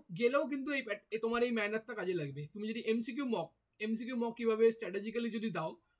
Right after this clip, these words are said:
তোমার কিন্তু ডেসক্রিপটিভেও কাজে লাগবে। রিমেম্বার, ডেসক্রিপটিভ কিন্তু কোনো হাতিঘোড়া কিছু না, ডেসক্রিপটিভে কিন্তু হাতিঘোড়া জিজ্ঞেস করবে না। এই যে কোশ্চেনগুলো সিঙ্গুলার কোশ্চেন দশটা আলাদা আলাদা জিজ্ঞেস করছে, ডেসক্রিপটিভে ওগুলোকেই যোগ করে একটা কোশ্চেন জিজ্ঞেস করবে।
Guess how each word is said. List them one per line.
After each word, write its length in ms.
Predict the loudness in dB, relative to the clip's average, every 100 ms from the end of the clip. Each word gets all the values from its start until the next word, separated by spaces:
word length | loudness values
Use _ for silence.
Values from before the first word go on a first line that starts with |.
| _
তোমার 180 | 0 0
কিন্তু 160 | 0 0
ডেসক্রিপটিভেও 640 | 0 -2 -12 -8 -8 -4
কাজে 180 | -2 -2
লাগবে। 320 | -2 -4 -6 -10 _ -2
রিমেম্বার, 420 | 0 0 0 0 2
ডেসক্রিপটিভ 540 | 0 -2 -10 -8 -10 -8
কিন্তু 280 | -6 -6
কোনো 160 | -4 -4
হাতিঘোড়া 480 | -4 -2 2 2 2
কিছু 220 | -4 -6
না, 180 | -6 -8 -14 _ _ -20 -4
ডেসক্রিপটিভে 540 | -2 -2 -4 -6 -6 -4
কিন্তু 200 | -2 -2
হাতিঘোড়া 440 | -2 -4 -2 0
জিজ্ঞেস 280 | 0 -2 -2
করবে 280 | -2 0 -2
না। 160 | -4 -10 _ _ _ 2
এই 220 | 2 2
যে 160 | -2
কোশ্চেনগুলো 480 | -2 -4 -4 -4 -4
সিঙ্গুলার 440 | -2 0 2 0 -2
কোশ্চেন 300 | -4 -4 0
দশটা 280 | -2 0
আলাদা 160 | 2 4
আলাদা 140 | 4
জিজ্ঞেস 220 | 2 -2 -4
করছে, 280 | -8 -8 -10 -10 -18 -4
ডেসক্রিপটিভে 540 | -2 0 -4 -8 -2 6
ওগুলোকেই 480 | 6 6 0 -2 -2
যোগ 240 | -2 -2
করে 160 | -4 -2
একটা 240 | -2 -4
কোশ্চেন 280 | -8 -6 -6
জিজ্ঞেস 200 | -6 -6
করবে। 220 | -10 -12